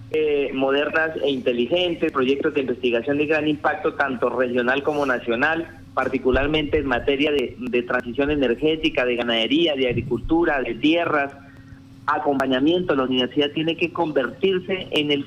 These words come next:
foco de la reconversión del aparato productivo del departamento, tanto en el pequeño, mediano y grande, eh, eh, eh, sector productivo, no solo de Casanare, sino de la Orinoquía, de la Orinoquía, porque la Unitrópico tiene que ser la universidad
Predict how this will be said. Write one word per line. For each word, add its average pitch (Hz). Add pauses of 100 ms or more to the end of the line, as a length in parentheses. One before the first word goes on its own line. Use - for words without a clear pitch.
foco 208
de 190
la 147
reconversión 139 (580)
del 196 (160)
aparato 147
productivo 156
del 139
departamento, 120
tanto 117
en 117
el 113
pequeño, 143
mediano 135
y 127
grande, 135 (520)
eh, 117
eh, 113 (460)
eh, 110
sector 139
productivo, 151
no 131
solo 151
de 143
Casanare, 123
sino 139
de 113
la 110
Orinoquía, 113
de 139
la 127
Orinoquía, 123
porque 135
la 123
Unitrópico 131
tiene 139
que 147
ser 147
la 143
universidad 123